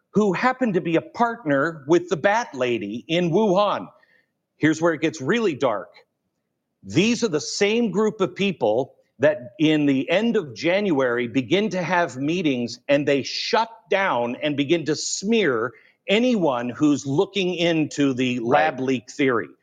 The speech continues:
Speaker 1: They, they establish that's not true. Don't even look there. It, it appears to be collusion. I, you know, we've passed this on to several people in, uh, Congress and the Senate. We know Rand Paul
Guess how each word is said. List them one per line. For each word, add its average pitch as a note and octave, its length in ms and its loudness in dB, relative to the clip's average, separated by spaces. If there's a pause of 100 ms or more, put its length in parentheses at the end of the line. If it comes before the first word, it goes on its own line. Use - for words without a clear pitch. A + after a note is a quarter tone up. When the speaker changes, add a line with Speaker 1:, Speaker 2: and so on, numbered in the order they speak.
(340)
Speaker 1:
They, D3+ 340 0 (200)
they D3+ 240 2
establish G3 960 -2 (340)
that's G3+ 380 0
not F#3+ 280 -2
true. F3 540 0
Don't A#3 280 0
even E3 400 0
look D#3 360 0
there. A2 380 -2 (420)
It, F3 180 4 (200)
it D#3 140 2
appears B3 500 -2
to F#3+ 120 -2
be C3+ 180 -2
collusion. F#3 880 0 (380)
I, F#3 300 2 (300)
you D3+ 160 0
know, D3+ 60 2
we've F3 320 0
passed G3+ 340 0
this F3 220 -2
on F3 220 -2
to D3 80 -6
several E3 380 -2
people D#3+ 520 -2
in, B2+ 380 0
uh, G#2+ 280 0
Congress E3+ 460 0
and C3 240 -2
the A2 80 -4
Senate. E3+ 420 -2
We B2 120 0
know B2+ 140 2
Rand C#3 400 0
Paul D#3+ 440 0